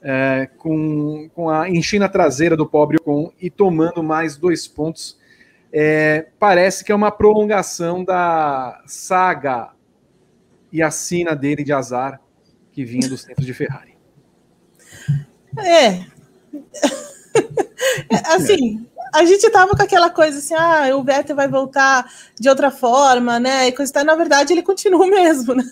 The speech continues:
Speaker 2: Então, assim, cometendo esse tipo de erro que, putz, não, você não tem como defender o Vettel com essas coisas, né? Que nem, eh, foi, foi várias coisas, né? Isso lembra muita coisa que ele fez ano passado e no, em outros anos com a Ferrari também,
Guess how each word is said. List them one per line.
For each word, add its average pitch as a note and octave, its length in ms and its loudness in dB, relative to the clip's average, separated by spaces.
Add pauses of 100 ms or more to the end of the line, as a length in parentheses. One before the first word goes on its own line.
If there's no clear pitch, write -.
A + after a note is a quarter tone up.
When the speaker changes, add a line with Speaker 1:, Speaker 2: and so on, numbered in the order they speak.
Speaker 2:
Então, - 280 0
assim, B3+ 380 -8 (360)
cometendo D#4+ 500 0
esse E4 240 -4
tipo F4 220 0
de D#4 100 2
erro D#4+ 360 6
que, F4 160 0
putz, F4 460 -4
não, D#4+ 240 -4 (100)
você - 180 -8
não B4 160 -6
tem B4 200 2
como C5 160 4
defender F4 340 0
o C4 80 0
Vettel A#3+ 320 0
com B3 80 -8
essas A#3+ 220 -8
coisas, G#3 360 -4
né? B3+ 240 -2 (260)
Que D4 100 -4
nem, D#4 80 4
eh, B3+ 280 0 (100)
foi, D#4 240 -4 (160)
foi E4 140 -2
várias F4 360 4
coisas, C#4+ 540 -2
né? C4+ 200 2
Isso D4 180 -2
lembra E4+ 260 0
muita G#4 320 -4
coisa F#4 180 -2
que - 60 -6
ele E4 80 0
fez D#4 200 -6
ano D#4 140 -2
passado C#4 640 2
e B3+ 60 -4
no, B3 260 -4
em B3 120 -4
outros C4 340 -2
anos B3+ 220 -2
com C4+ 80 -2
a B3+ 40 -8
Ferrari A#3+ 400 0
também, B3+ 560 0